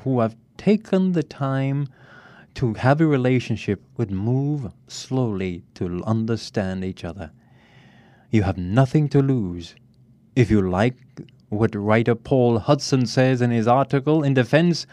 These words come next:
of taking it slow, "Why shouldn't you rush into love?" he writes, "It's not a race.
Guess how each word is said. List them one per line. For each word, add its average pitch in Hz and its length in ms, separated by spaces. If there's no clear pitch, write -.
of 120 160
taking 151 400
it 139 120
slow, 160 440
"Why 127 540
shouldn't 151 500
you 139 300
rush 110 380
into 139 220
love?" 135 340
he 185 140
writes, 85 460
"It's 143 260
not 135 320
a 175 80
race. 110 720